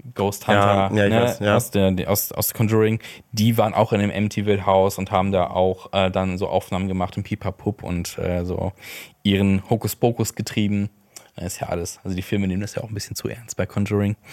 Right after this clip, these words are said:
Speaker 2: Ja, aber okay.
Speaker 1: Aber
Speaker 2: Aber kann man
Speaker 1: Amityville,
Speaker 2: sich, kann
Speaker 1: ja.
Speaker 2: man sich eigentlich angucken?
Speaker 1: Ja. Und wie gesagt, es gibt auch noch das Ryan Reynolds Remake.
Speaker 2: Und das ist nicht gut?
Speaker 1: Äh, ich hab das auch nur einmal gesehen und hab das eher so, mm, in Erinnerung und so.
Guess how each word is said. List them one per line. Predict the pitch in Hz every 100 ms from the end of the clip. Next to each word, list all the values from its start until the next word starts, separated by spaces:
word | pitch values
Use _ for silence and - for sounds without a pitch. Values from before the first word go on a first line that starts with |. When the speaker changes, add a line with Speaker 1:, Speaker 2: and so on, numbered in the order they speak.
| - -
Speaker 2:
Ja, | 87 85 87
aber | 87 87 87 90 107
okay. | 139 - 294 302 101 95 - - -
Speaker 1:
Aber | 113
Speaker 2:
Aber | 117
kann | 160
man | 196
Speaker 1:
Amityville, | 190 185
Speaker 2:
sich, | 147
kann | 165
Speaker 1:
ja. | 180
Speaker 2:
man |
sich | 165 -
eigentlich | 139 139
angucken? | - 107 92 85 92 110
Speaker 1:
Ja. | 117 107 - _
Und | 135
wie | 143
gesagt, | 185 190
es | -
gibt | 285
auch | 269
noch | 240
das | 233 190
Ryan | 180 190 180
Reynolds | 160 190 151 139
Remake. | 127 135 135 160 226 - - - - -
Speaker 2:
Und | 104
das | 113
ist |
nicht | 123
gut? | 120 127
Speaker 1:
Äh, | 135 135 127 87
ich | 117 -
hab | -
das | 123 -
auch | 113
nur | 127
einmal | 95 117 120
gesehen | 110 107 113 120
und | 110
hab | -
das | 110
eher | - 107
so, | 107
mm, | 104 113 120 120
in | 104
Erinnerung | 113 113 107
und | 95 107
so. | 104 101